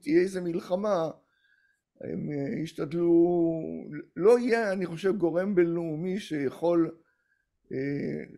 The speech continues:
לייצר וטו על המשך המלחמה, בגלל שיש להם מלאים. וזה חשוב מאוד. עכשיו,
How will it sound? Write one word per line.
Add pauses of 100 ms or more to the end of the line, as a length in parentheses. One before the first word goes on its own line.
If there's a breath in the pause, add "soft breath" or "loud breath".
(140)
לייצר (260)
וטו
על
המשך
המלחמה,
בגלל
שיש
להם
מלאים. (1700)
וזה
חשוב
מאוד. (2250)
עכשיו,